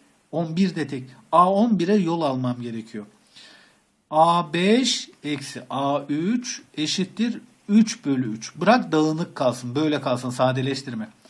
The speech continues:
Sen fark ettin değil mi yine olayı? Bak, A beş için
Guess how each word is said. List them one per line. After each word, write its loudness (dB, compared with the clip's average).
Sen 6
fark 10
ettin 2
değil 4
mi 4
yine 0
olayı? 0
Bak, -4
A 4
beş 0
için 0